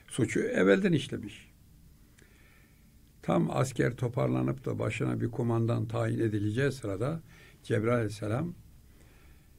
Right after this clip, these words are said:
e, vahiy getiriyor Allah-u Teala'dan. Bir yere,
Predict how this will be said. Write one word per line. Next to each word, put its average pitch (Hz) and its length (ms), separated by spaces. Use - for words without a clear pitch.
e, 107 60
vahiy 98 320
getiriyor - 500
Allah-u - 280
Teala'dan. 87 460
Bir 104 220
yere, 104 580